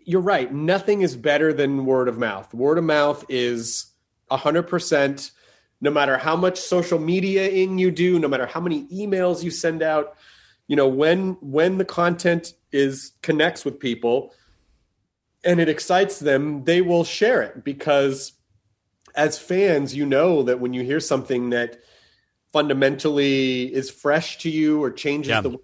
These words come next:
Speaker 1: you think of co-, you want to share that with everyone you know that also likes those things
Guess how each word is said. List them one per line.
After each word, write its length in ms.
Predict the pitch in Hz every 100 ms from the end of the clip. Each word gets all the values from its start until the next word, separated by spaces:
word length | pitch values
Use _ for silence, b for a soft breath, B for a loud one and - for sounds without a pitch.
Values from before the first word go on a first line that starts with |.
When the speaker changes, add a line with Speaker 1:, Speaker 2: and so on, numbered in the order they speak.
| -
Speaker 1:
you 240 | 131 131
think 260 | 127 143 143
of 80 | 117
co-, 160 | 143
you 180 | 139 147
want 420 | 131 139 147 147
to 160 | - 147
share 340 | - 151 151
that 260 | 147 127 123
with 200 | 131 127
everyone 560 | 131 127 139 139 131
you 80 | 127
know 580 | 123 143 139 127 123 123 B B
that 160 | 123 147
also 320 | 131 131 139
likes 320 | 117 123 139
those 260 | - 120 120
things 480 | - 120 117 120 -